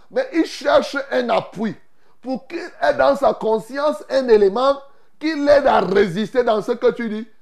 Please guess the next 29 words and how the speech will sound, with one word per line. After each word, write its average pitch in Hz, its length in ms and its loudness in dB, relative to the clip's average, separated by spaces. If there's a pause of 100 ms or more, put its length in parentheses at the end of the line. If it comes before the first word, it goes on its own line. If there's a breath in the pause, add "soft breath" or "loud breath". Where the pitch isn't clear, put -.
(140)
Il 196 120 -10
dit 202 180 -6
que 196 180 0
non, 202 840 0 (440)
c'est - 340 -6
elle 220 280 0
qui 196 200 -10
t'a 185 220 -2
dit. 160 380 -10 (320)
Ce 165 60 -12
n'est 180 180 -6
pas 202 220 -4
Dieu 147 400 -2
qui 170 200 -10
t'a 123 200 -2
dit. 113 320 -14 (760)
Même 233 440 0
quand 202 240 -4
c'est 156 260 -6
vrai, 139 480 -6 (320)
il 190 140 -10
dit 190 160 -10
que 185 120 -6
c'est 151 340 -10
elle 185 260 -4
qui 175 160 -16
t'a 139 180 -10
dit. 131 260 -12 (380)
Oh, 269 420 10